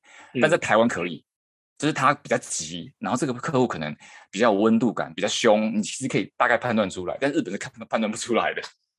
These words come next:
Speaker 1: 呃，我刚才突然想到，就是 Eason 有提到说你们最近刚 on board 一个新的日本的，的，的，的 manager 嘛。然后，
Speaker 2: 对，是一种，
Speaker 1: 所以，所以，
Speaker 2: 一种
Speaker 1: 所以，
Speaker 2: 对，对，对。
Speaker 1: 嗯，嗯，嗯，所以这样子，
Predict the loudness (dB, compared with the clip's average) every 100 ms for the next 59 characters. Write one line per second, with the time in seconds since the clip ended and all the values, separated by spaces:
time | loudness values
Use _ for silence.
0 | _ -2 0 6 6 6 4 4 -2 0
1 | 0 0 -4 -6 -6 -4 -4 -6 -6 -2
2 | 2 4 2 -2 -6 -4 -4 -2 -2 -2
3 | -4 2 2 2 -2 -2 -2 -2 0 0
4 | 0 _ 2 4 2 0 0 0 0 _
5 | _ _ -2 0 0 0 -2 0 -2 0
6 | 0 0 -2 -4 -8 _ _ _ _ _
7 | _ _ _ _ _ -2 2 6 8 6
8 | 2 -8 -8 -6 0 4 4 6 2 2
9 | 0 0 0 0 -4 -2 -2 -4 -2 -4
10 | 2 4 6 4 4 0